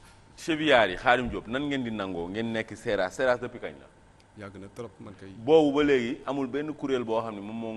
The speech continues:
Speaker 1: ŋànk, euh, chevillards yi di défendre seen ay intérêt. Loolu noonu koy nangoo yéen i?
Speaker 2: Ah, mais ma, ñàkk organisation rek.
Speaker 1: Chut,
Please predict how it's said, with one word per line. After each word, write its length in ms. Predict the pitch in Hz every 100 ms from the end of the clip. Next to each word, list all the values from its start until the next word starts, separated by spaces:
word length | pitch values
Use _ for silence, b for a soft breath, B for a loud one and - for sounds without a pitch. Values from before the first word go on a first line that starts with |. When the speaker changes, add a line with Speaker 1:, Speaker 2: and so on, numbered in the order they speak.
| 110
Speaker 1:
ŋànk, 220 | 113 113 - - _ - _ _ -
euh, 360 | 104 104 98 90 - _ _
chevillards 560 | - 135 120 117 113 120
yi 120 | 147
di 120 | 110
défendre 360 | 95 110 110 107
seen 140 | 92
ay 180 | 90 85
intérêt. 260 | 90 85
Loolu 200 | 101 135
noonu 180 | 113 156
koy 140 | 180 185
nangoo 260 | 180 185
yéen 160 | 185 202
i? 60 | - - - - -
Speaker 2:
Ah, 120 | 139 127
mais 220 | 123 110
ma, 220 | 113 147 143
ñàkk 340 | 147 160 -
organisation 560 | 160 135 123 120 117 117 107
rek. 100 | 107
Speaker 1:
Chut, 300 | - - 190